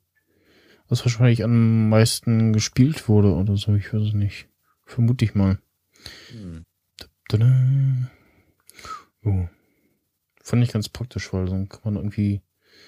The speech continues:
Speaker 1: im noch gesperrten, äh, iPhone, also im Lockscreen Notification Center öffnen, Album auswählen oder Playlist und dann zack,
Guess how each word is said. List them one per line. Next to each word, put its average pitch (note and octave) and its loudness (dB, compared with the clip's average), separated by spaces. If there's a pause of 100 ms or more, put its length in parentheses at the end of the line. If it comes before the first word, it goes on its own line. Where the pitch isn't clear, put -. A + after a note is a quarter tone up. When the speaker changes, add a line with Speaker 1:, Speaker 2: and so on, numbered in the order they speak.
(720)
Speaker 1:
im C#3+ 4
noch B2 2
gesperrten, B2+ 2
äh, A2 4
iPhone, B2+ 2 (480)
also A2+ -4
im G#2+ 0
Lockscreen A#2+ 0
Notification C3 -2
Center B2 2
öffnen, A2+ 0 (800)
Album G2+ 2
auswählen G2+ 0
oder F2+ -2
Playlist D3 4
und B2+ -2
dann A2+ -2
zack, - -10